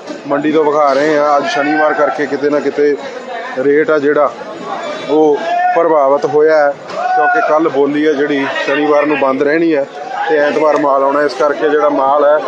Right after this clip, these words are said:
ਉਹ ਕਲੀਅਰ ਕੀਤਾ ਜਾ ਰਿਹਾ। ਕਿਵੇਂ ਹਰਪ੍ਰੀਤ, ਠੀਕ ਠਾਕ? ਅਬੋਹਰ ਕਿੰਨੂ ਮੰਡੀ ਤੋਂ ਲਾਈਵ ਤੁਹਾਨੂੰ ਦਿਖਾ ਰਹੇ ਆ,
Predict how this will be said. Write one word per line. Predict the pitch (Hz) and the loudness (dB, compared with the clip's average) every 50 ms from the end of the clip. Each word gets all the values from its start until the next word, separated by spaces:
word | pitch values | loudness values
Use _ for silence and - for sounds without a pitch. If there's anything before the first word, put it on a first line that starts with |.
| - - 139 139 135 143 151 | -6 -8 -8 -8 -8 -6 -2
ਉਹ | 151 156 156 151 147 143 - - - - | 0 2 2 2 0 0 -4 -6 -4 -2
ਕਲੀਅਰ | 156 156 156 175 170 | -2 0 0 0 0
ਕੀਤਾ | 156 156 151 - - 156 147 | 0 -2 -4 -2 0 2 2
ਜਾ | 143 143 139 139 135 | 2 2 2 2 2
ਰਿਹਾ। | 139 143 135 135 - - - - - - - - - - - - - - - | 2 2 0 0 -2 -6 -8 -8 -8 -8 -8 -8 -8 -10 -12 -10 -10 -8 -4
ਕਿਵੇਂ | - 202 220 247 247 | -2 0 0 2 2
ਹਰਪ੍ਰੀਤ, | 240 226 202 220 240 226 262 262 254 - 302 320 285 277 294 294 285 277 254 247 302 - - 269 - 233 - - | 0 0 0 -2 -2 0 -2 -2 -2 -4 -10 -10 -8 -8 -10 -8 -8 -8 -6 -6 -8 -8 -8 -6 -6 -6 -6 -2
ਠੀਕ | 175 185 185 202 | -2 -2 0 2
ਠਾਕ? | 233 247 240 247 - 277 - - - - - - - - - - - - 349 - - - - 220 240 247 - 240 226 - 240 262 269 269 285 294 311 302 277 208 | 2 2 0 0 -4 -6 -8 -10 -10 -12 -12 -12 -12 -12 -14 -14 -12 -10 -10 -10 -10 -10 -10 -10 -8 -8 -8 -8 -8 -8 -8 -8 -8 -8 -6 -6 -4 -2 -2 -2
ਅਬੋਹਰ | 156 143 156 160 175 185 190 165 | 0 0 2 2 2 2 0 0
ਕਿੰਨੂ | - 165 160 160 165 160 | -2 -4 -2 -2 -2 -2
ਮੰਡੀ | 160 151 151 151 151 143 | -2 -2 -2 -2 -2 -2
ਤੋਂ | 151 156 156 | 0 -2 0
ਲਾਈਵ | 143 139 139 135 143 147 151 | 2 2 2 2 2 0 -2
ਤੁਹਾਨੂੰ | 147 156 151 147 143 147 | -2 -2 -2 0 0 -2
ਦਿਖਾ | 147 143 160 156 147 135 | -2 0 0 2 2 2
ਰਹੇ | 139 151 160 151 | 2 0 0 0
ਆ, | 143 147 | 0 -2